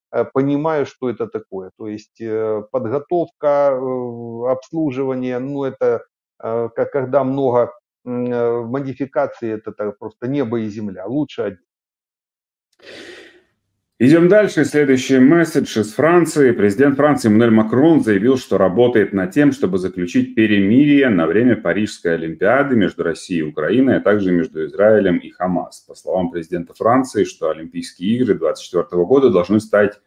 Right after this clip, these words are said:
Speaker 2: моментом дипломатического мира. Именно здесь Олимпийские игры с дипломатической точки зрения принесут много пользы, добавил он. Олимпийские игры будут проходить в Париже с двадцать шестого июля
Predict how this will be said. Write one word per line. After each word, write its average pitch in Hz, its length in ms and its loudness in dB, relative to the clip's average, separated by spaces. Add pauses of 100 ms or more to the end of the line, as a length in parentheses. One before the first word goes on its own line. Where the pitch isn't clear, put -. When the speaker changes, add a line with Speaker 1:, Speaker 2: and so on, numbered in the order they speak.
(140)
Speaker 2:
моментом 101 680 4
дипломатического 90 1000 -2
мира. 92 440 4
Именно 71 420 -6
здесь 120 360 0
Олимпийские 80 600 -10
игры 113 360 4 (240)
с 110 100 -2
дипломатической 95 800 0
точки - 280 -6
зрения 131 400 4
принесут 127 540 -2
много 120 340 2
пользы, 82 500 0
добавил 73 420 -2
он. 139 260 2 (280)
Олимпийские 104 600 2
игры 135 180 6
будут 98 220 0
проходить 87 340 -2
в - 80 -20
Париже 120 420 2
с 90 60 -2
двадцать 92 300 0
шестого 82 480 -4
июля 98 600 -2